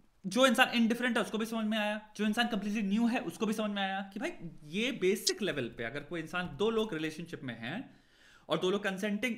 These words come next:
एडल्ट हैं, दो लोगों ने रिलेशनशिप करी और एक इंसान ने फिर उस पे झूठा वो लगा दिया। अब हम ये स्पेसिफाई नहीं कर रहे जेंडर क्या है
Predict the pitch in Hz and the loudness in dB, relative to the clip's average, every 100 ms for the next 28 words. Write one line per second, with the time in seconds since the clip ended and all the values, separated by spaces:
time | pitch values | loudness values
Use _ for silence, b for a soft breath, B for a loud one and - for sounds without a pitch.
0 | 151 139 131 127 - 196 262 - - - | -4 -2 -2 -4 -8 -8 -8 -10 -20 -8
1 | 156 156 175 180 156 147 170 - - 165 | -4 -2 -2 -4 -2 -4 -6 -10 -6 -6
2 | 233 - _ _ _ _ _ 165 180 208 | -6 -12 _ _ _ _ _ 2 4 4
3 | 277 208 190 165 214 214 190 247 - 147 | 2 0 0 0 0 -2 -2 -4 -6 0
4 | 185 196 240 185 127 104 104 117 - 220 | 2 6 6 6 2 -2 -4 -2 4 6
5 | 262 254 285 - 240 220 262 302 320 254 | 6 4 2 2 0 2 6 6 8 6
6 | 196 165 147 143 127 92 87 | 4 4 2 0 -2 -8 -10